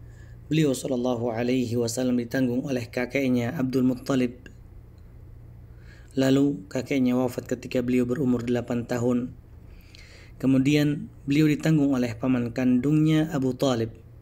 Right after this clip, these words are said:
yang nama aslinya adalah Abdul Manaf. Pembahasan yang kelima,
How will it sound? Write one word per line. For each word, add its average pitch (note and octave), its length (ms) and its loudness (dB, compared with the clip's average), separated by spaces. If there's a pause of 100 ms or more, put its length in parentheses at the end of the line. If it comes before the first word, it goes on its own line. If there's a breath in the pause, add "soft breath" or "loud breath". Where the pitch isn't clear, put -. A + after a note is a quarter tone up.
(420)
yang B2 480 -2 (440)
nama A#2+ 320 0
aslinya A#2+ 480 -4
adalah A#2 400 -6 (240)
Abdul B2 320 -2
Manaf. A#2 680 -6 (2000 loud breath)
Pembahasan C3 760 0 (1400)
yang B2+ 220 -2
kelima, A#2+ 480 -2